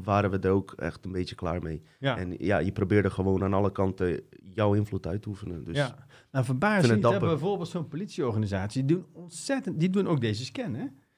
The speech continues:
Speaker 1: Mhm.
Speaker 2: Dus die zetten ook, dus die, die zijn, er zijn heel veel mensen ook die echt super openstaan voor nieuwe methoden. En er is, eh, er, ik heb nog zelden meegemaakt dat één organisatie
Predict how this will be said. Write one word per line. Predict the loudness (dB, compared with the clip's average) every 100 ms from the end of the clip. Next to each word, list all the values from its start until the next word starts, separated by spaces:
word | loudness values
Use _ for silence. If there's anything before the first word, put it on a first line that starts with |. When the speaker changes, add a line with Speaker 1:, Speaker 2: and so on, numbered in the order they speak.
| _
Speaker 1:
Mhm. | 0 2
Speaker 2:
Dus | 2
die | -2 -2
zetten | -2 -2
ook, | -4 -4
dus | -6
die, | -6 -2
die | 0 2
zijn, | 2 0 -4 -4
er | 0
zijn | 2 4
heel | 4 2 0
veel | -2 -2
mensen | -2 -4 -4 0
ook | 0
die | 0 -2
echt | -4 -6 -16
super | -12 0 0 0 -2
openstaan | 2 2 0 -4 -4
voor | -2
nieuwe | -2 -2 -2
methoden. | -2 -4 -6 -10 -18 -20 _ -4
En | -2
er | 2
is, | 2 2 0 -8 -10
eh, | -2 0 2 -2 -4
er, | -4 -2
ik | -2 0
heb | -2
nog | -2 -4
zelden | 2 2 2 -2
meegemaakt | -4 -4 -4 -6 -6
dat | -10 -14 -6
één | -2 0
organisatie | 2 0 -2 -4 -4 -4 -4 -6